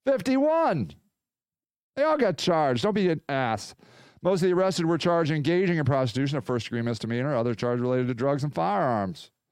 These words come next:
Uh, change in the law, state law passed in the spring requires those convicted to undergo human trafficking education.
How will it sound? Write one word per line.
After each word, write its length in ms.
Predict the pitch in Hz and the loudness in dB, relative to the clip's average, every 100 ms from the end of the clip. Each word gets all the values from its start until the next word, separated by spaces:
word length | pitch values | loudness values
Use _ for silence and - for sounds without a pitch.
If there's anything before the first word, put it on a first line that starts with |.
| _ _ _ _ _ _ _ _ _ _ - | _ _ _ _ _ _ _ _ _ _ -4
Uh, 440 | 165 175 175 175 | 0 2 2 0
change 320 | - 220 208 | 0 0 2
in 100 | 185 | 2
the 60 | 180 | 2
law, 160 | 180 147 | 2 0
state 320 | - 190 175 | 0 0 2
law 260 | 170 180 165 | 2 2 2
passed 300 | 170 160 143 | 2 2 0
in 60 | |
the 60 | 143 | -2
spring 220 | 180 170 | -2 -2
requires 440 | 139 151 151 151 | 0 2 2 2
those 280 | 143 139 131 | 0 0 -2
convicted 440 | 143 127 139 131 123 | -2 -2 -2 -2 -2
to 60 | |
undergo 300 | 131 120 131 | -2 0 2
human 280 | 123 131 127 | 2 0 -2
trafficking 460 | - - 127 135 123 | 0 0 0 0 0
education. 800 | 123 110 151 143 147 127 104 | 0 0 0 2 2 0 0